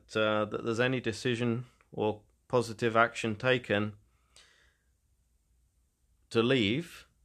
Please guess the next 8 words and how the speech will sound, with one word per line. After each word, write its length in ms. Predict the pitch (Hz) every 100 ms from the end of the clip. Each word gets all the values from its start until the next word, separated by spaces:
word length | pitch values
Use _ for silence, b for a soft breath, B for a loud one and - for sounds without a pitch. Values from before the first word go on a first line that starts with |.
| _ _ _ _
and 380 | 131 127 139 147
it 120 | 156
can 300 | - 170 165 - _ -
go 200 | 151 156
on 140 | 156
as 140 | 139 135
long 260 | 151 151
as 460 | 113 117 123 -